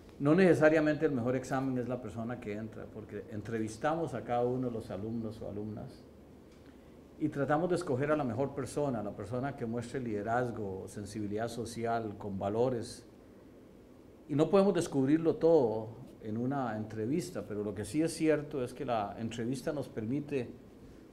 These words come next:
vernos cara a cara, vernos a los ojos. Los ojos dicen mucho. Eh, no somos profesionales en escoger, ah, saber qué es lo que,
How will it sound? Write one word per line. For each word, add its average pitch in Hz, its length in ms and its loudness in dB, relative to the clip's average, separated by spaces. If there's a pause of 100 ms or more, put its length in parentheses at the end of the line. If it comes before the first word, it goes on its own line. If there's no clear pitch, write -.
(240)
vernos 135 540 2
cara 120 220 0
a 110 80 -4
cara, 120 280 0
vernos 120 380 2
a 120 60 0
los 110 220 -4
ojos. 127 560 -4 (680)
Los 113 140 0
ojos 147 240 6
dicen 127 300 0
mucho. 117 300 -4 (920)
Eh, 107 140 -2
no 120 120 4
somos 147 260 2
profesionales 117 720 2
en 110 120 -4
escoger, 113 580 0 (260)
ah, 92 180 -8 (600)
saber 120 440 4
qué 135 80 -2
es 123 60 -2
lo 127 100 -2
que, 110 720 -6